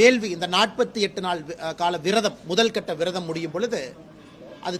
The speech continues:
திருப்பரங்குன்றத்துல தான் அந்த விரதத்தை முடிப்பதாக நான் இருக்கின்றேன். பிப்ரவரி பதினொன்று, பன்னெண்டு, பதிமூன்றாம் தேதியில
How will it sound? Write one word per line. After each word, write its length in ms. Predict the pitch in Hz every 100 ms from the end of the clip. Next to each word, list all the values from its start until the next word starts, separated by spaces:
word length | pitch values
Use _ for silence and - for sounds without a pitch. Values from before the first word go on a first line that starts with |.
| 240
திருப்பரங்குன்றத்துல 800 | 254 262 254 220 208 214 202 190
தான் 100 | 262
அந்த 120 | 226 170
விரதத்தை 300 | 196 202 202 170
முடிப்பதாக 480 | 185 185 180 208 175
நான் 120 | 143
இருக்கின்றேன். 460 | 143 139 131 127 - - -
பிப்ரவரி 440 | 160 180 165 160 135 - - - - - - - -
பதினொன்று, 380 | 175 185 180 170 165
பன்னெண்டு, 300 | 170 170 165 165
பதிமூன்றாம் 520 | 175 175 165 160 147
தேதியில 280 | 151 147 143